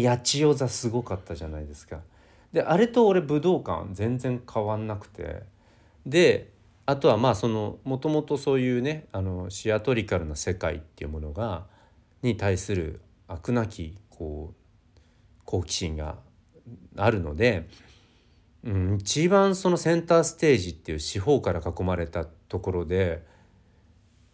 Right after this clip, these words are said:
あの、えぐみのある環境ってどこかなって言った時に、「それもう両国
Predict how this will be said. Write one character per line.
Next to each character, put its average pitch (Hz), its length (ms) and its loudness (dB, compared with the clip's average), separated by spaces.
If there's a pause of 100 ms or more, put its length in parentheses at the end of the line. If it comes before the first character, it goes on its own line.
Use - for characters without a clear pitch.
あ 92 240 0
の、 87 720 -4
え 101 200 2
ぐ 104 160 4
み 113 140 4
の 117 220 4
あ 117 60 4
る 85 460 -2
環 85 320 -8
境 82 140 -6
っ 78 40 -6
て 80 80 -8
ど 87 160 -6
こ 101 100 -6
か 85 140 -6
な 80 80 -4
っ - 40 -4
て 78 140 -12
言 - 20 -18
っ - 40 -10
た 92 80 -4
時 78 240 -8
に、 90 340 -4 (2000)
「そ - 280 -4
れ 110 120 4
も 127 240 4
う 87 60 -2
両 98 240 4
国 185 520 -2